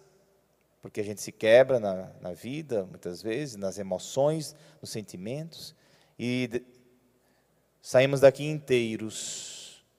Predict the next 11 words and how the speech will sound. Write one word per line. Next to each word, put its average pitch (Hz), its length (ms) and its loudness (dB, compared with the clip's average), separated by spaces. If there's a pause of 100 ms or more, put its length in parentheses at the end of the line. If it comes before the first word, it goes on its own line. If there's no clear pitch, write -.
inteiros, - 1000 -16 (480)
integrados, 95 1300 -6 (520)
fortalecidos. 139 1080 2 (1600)
Se - 280 -16 (180)
considerarmos 202 680 10
que 185 200 4
a 170 80 12
paróquia 180 460 10
é - 20 10
o - 20 8
lu-, 160 220 2